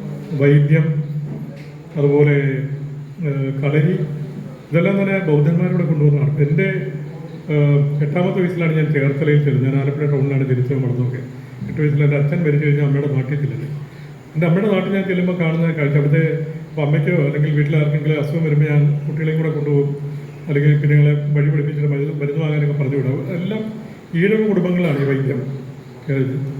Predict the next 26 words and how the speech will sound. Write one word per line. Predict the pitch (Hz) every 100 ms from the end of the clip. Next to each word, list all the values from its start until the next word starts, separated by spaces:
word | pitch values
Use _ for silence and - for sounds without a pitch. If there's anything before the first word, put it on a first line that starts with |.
| - -
ചേർത്തലയിലെ | 135 170 185 185
ഏറ്റവും | 185 - 214 202 180
പ്രാചീനമായിട്ടുള്ള | 180 190 185 180 185
ഈഴവ | 170 180 170
കുടുംബങ്ങളിലൊക്കെയാണ് | 165 170 160 147 143 131 147 - - -
ഈ | 143
വൈദ്യം | 135 139 151 147 -
ഉണ്ടായിരുന്നത്. | 147 131 120 123 - - -
ചെറുതേക്കാടത്ത്, | 127 143 143 139 - 131 131 143 - - - - 139
ആടലോടകത്ത്, | 147 143 143 131 147 131 135 - - - - -
മധുരവേലി | 143 160 160 147 147 143 147
എന്നാ | 165
പറഞ്ഞ | 156 165 165
ഒരുപാട് | 175 180 180 180 175 -
നമ്മുടെ | 175 151 147 143 143
സഖാവ് | 147 160 160
കൃഷ്ണപിള്ളയൊക്കെ | 147 170 165 165 165 160 - - - - -
പാമ്പ് | 151 165 165
കടിച്ചപ്പോൾ | 151 147 170
അങ്ങോട്ടൊക്കെ | 175 180 180 160
കൊണ്ടുപോയത് | 147 139 120 123 -
അന്ന്. | 135 117 - - - - - - - - 165
ഞങ്ങൾ | 175 180
അത്രയും | 196 143 -
പ്രശസ്തമായ | 147 156 180 185 175 175
വൈദ്യ | 147 147